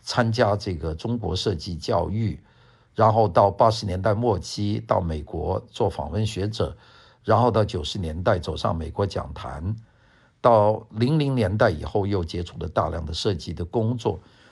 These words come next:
这段经历啊，对很多人来说是非常的，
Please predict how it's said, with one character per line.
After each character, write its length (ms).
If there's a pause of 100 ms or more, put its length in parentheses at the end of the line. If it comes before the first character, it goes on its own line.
这 140
段 160
经 260
历 100
啊， 80
对 140
很 160
多 140
人 120
来 80
说 180
是 140
非 140
常 220
的， 340